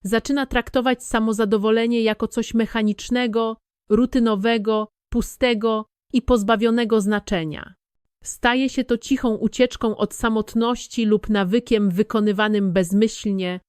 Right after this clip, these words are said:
bez emocji, bez intencji. Rozmawiałam z wieloma mężczyznami po sześćdziesiąt i siedemdziesiąt roku życia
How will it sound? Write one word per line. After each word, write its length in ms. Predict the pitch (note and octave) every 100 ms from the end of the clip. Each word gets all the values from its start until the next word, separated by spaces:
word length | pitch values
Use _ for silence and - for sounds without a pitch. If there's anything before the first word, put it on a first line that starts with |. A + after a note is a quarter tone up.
| _ -
bez 220 | F#3+ F#3+ A3+
emocji, 720 | G3+ G#3 A#3 - G#3 G#3 G3+ _ -
bez 200 | G#3+ F#3
intencji. 840 | A3+ G#3+ A3+ F3 D#3+ - - - - _ _ -
Rozmawiałam 680 | G#3+ G#3+ A3+ A3 B3+ B3 G#3+
z 100 | F#3+
wieloma 420 | A3 A#3 C4 B3+
mężczyznami 760 | A#3 G#3+ - G#3 A3 A#3 A#3
po 140 | A3 G#3+
sześćdziesiąt 1000 | - G3 F#3 A3 G#3+ - G3+ G3 - - _ _
i 80 | A#3
siedemdziesiąt 1040 | - A3+ G#3+ G#3 G3 F3+ - C3 - - - _ _ _ -
roku 340 | G#3+ A3+ A#3
życia 460 | G3 A#3+ B3 A3